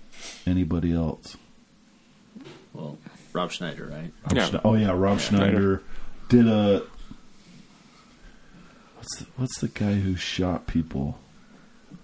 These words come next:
Speaker 1: No, in, in one of his movies, like, he shot, like, in, um, Billy Madison, he shot.
Speaker 3: It's been a long time since I've
Speaker 1: Yeah.
Speaker 3: seen Billy Madison.
Speaker 1: He's the, he's also in, uh, never mind.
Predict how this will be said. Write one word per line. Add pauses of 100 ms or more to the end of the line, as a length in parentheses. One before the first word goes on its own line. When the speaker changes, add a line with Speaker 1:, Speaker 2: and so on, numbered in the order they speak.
(720)
Speaker 1:
No,
in, (160)
in
one
of
his
movies,
like,
he
shot, (260)
like,
in, (120)
um, (360)
Billy
Madison,
he
shot. (440)
Speaker 3:
It's
been
a
long
time
since
I've
Speaker 1:
Yeah.
Speaker 3:
seen
Billy
Madison.
Speaker 1:
He's
the,
he's
also
in,
uh, (2500)
never
mind.